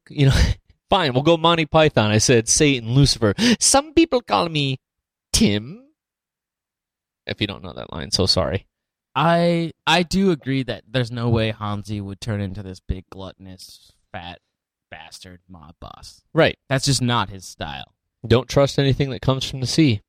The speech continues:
Speaker 1: I just, I, I, his
Speaker 2: But I liked, I liked the idea of, uh, you know, pre
Speaker 1: Here's the deal.
Speaker 2: face-off
Speaker 1: Hanzi,
Speaker 2: procedure.
Speaker 1: Hanzi is the quiet,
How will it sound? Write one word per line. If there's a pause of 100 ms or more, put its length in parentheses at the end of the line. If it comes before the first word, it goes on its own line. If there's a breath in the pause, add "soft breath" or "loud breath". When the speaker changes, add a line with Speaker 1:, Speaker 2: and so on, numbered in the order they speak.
(1800)
Speaker 1:
I
just,
I, (160)
I, (160)
his (580)
Speaker 2:
But
I
liked,
I
liked
the
idea
of,
uh, (100)
you
know,
pre
Speaker 1:
Here's
the
deal.
Speaker 2:
face-off (180)
Speaker 1:
Hanzi,
Speaker 2:
procedure. (260)
Speaker 1:
Hanzi
is
the
quiet,